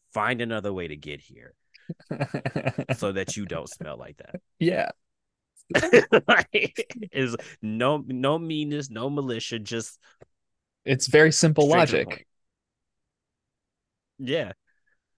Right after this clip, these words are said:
Speaker 1: I know <laughs> if, if I do this, I get put in timeout. So if you smell like that because you
Speaker 2: <laughs>
Speaker 1: ride with them, there's other ways for you to get here.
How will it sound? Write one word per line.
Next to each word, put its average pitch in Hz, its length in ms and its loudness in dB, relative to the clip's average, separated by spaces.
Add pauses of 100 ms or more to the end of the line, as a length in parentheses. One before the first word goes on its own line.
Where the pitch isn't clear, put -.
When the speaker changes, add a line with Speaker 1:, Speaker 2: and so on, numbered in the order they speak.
(180)
Speaker 1:
I 117 240 0
know 107 340 -2
<laughs> - 80 -2
if, 127 180 0 (380)
if 107 160 0
I 120 160 4
do 123 200 -4
this, 113 540 -2 (320)
I 117 140 0
get 120 200 -4
put - 180 -2
in 107 120 -8
timeout. 110 560 -6 (400)
So 107 480 -2
if 110 180 -10
you 143 160 -4
smell 156 340 -2
like 107 240 -4
that 98 240 -8 (120)
because 135 380 -2
you 139 140 2
Speaker 2:
<laughs> - 0 -
Speaker 1:
ride 127 320 0
with 117 160 -10
them, 127 300 -12 (380)
there's 147 180 -2
other 165 220 4
ways 151 240 2
for 160 100 -4
you 156 180 -2
to 147 80 -4
get 165 220 -4
here. - 340 -14